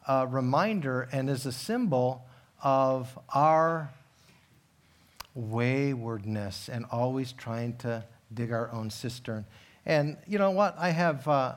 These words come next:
an invitation for you as the band begins to play and as you prepare to come up, uh,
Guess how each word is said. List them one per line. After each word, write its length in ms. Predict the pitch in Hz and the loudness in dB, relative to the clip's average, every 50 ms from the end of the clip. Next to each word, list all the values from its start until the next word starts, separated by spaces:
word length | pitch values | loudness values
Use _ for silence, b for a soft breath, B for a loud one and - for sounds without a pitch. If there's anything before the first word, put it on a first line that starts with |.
| - - | -6 -4
an 120 | 151 143 | 0 0
invitation 680 | 156 180 180 165 156 - - 151 156 151 - 139 123 117 | 0 0 0 -4 -4 -2 -2 -2 -2 -2 -4 -4 -4 -4
for 280 | 117 - - 131 123 120 | -6 -6 -6 -4 -2 0
you 140 | 117 120 117 | 0 -2 -2
as 100 | 110 - | -4 -6
the 60 | 120 | -8
band 300 | 104 117 123 131 143 139 | -6 -4 -2 -2 -2 -4
begins 300 | 139 123 131 143 143 143 | -4 -2 -2 -4 -4 -4
to 80 | - 165 | -8 -10
play 480 | 143 - 151 143 135 135 135 131 - - - - | -4 0 2 2 2 2 0 -4 -8 -12 -10 -8
and 300 | 120 117 113 113 113 - | -6 -6 -4 -6 -8 -8
as 140 | 120 110 107 | -10 -8 -8
you 80 | 131 127 | -10 -8
prepare 360 | 127 151 143 143 143 139 143 | -8 -10 -8 -6 -6 -6 -4
to 60 | 151 | -6
come 220 | 147 - 127 120 117 | -6 -6 -6 -4 -2
up, 260 | 113 113 - - B B B B B B B B B _ | -4 -4 -6 -10 B B B B B B B B B _
uh, 380 | - 123 120 120 117 113 113 | -4 -2 -2 -2 -2 -4 -8